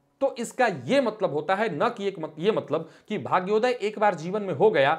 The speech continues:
फिर नहीं होगा। भाग्योदय तो हमेशा ही है आपका। ये एक विशेष वर्ष को प्रदर्शित करता है कि एक ऐसा वर्ष है,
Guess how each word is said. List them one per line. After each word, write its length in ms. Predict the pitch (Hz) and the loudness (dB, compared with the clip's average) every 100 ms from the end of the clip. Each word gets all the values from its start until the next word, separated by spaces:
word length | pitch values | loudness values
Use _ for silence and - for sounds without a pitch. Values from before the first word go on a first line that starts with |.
| - - | -4 -4
फिर 140 | 185 | -2
नहीं 240 | 139 117 101 | 0 -4 -10
होगा। 280 | 90 80 - _ - | -16 -18 -20 _ -14
भाग्योदय 540 | 131 143 202 233 262 311 | -2 2 2 2 2 2
तो 140 | 262 | 0
हमेशा 380 | 214 233 226 247 | 0 -2 -2 -2
ही 160 | 220 | -2
है 140 | 143 104 | -4 -6
आपका। 300 | 80 - - _ _ _ _ _ _ _ 143 | -10 -20 -20 _ _ _ _ _ _ _ -6
ये 140 | 262 | -4
एक 240 | - 233 | -4 -8
विशेष 440 | 175 214 277 285 160 | -6 -4 -2 -2 0
वर्ष 300 | 127 254 269 | 4 4 2
को 200 | 208 240 | -4 -4
प्रदर्शित 500 | 202 190 185 196 180 | -2 -2 -2 -6 -4
करता 300 | 156 143 110 | -4 -2 -6
है 200 | 107 151 | -4 -6
कि 320 | - _ 214 | -8 _ -8
एक 120 | 226 | -6
ऐसा 360 | 165 196 196 269 | -2 0 4 4
वर्ष 300 | 190 214 180 | 4 2 0
है, 340 | 127 95 - | -4 -6 -8